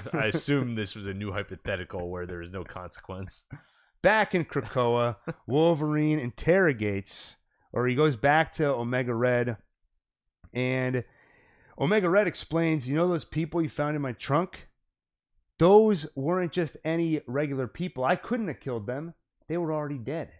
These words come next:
Speaker 2: They were being held prison in the catacombs because the vampires infected them, trapped them until they could turn into vampires." And we see flashback.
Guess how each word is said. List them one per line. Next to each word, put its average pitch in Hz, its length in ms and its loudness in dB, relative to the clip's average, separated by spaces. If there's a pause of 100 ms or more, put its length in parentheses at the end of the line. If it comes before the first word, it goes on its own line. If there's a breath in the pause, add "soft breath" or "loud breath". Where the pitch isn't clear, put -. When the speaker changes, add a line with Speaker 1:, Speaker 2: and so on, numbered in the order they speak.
(500)
Speaker 2:
They 139 180 2
were 170 120 2
being 147 260 0
held 131 280 -2
prison 123 640 -2 (240 soft breath)
in 143 80 -4
the 139 80 -4
catacombs 117 1080 -4 (340 soft breath)
because 143 440 2
the 139 80 -6
vampires 135 880 2
infected 160 560 0
them, 151 280 0 (100)
trapped - 500 -4
them 110 320 -4 (300)
until 120 260 -6
they 110 100 -2
could 98 120 -14
turn 101 180 -8
into 90 120 -12
vampires." 101 760 -10 (480 soft breath)
And 151 380 2
we 143 240 -2
see 147 680 -4 (300)
flashback. 135 840 -4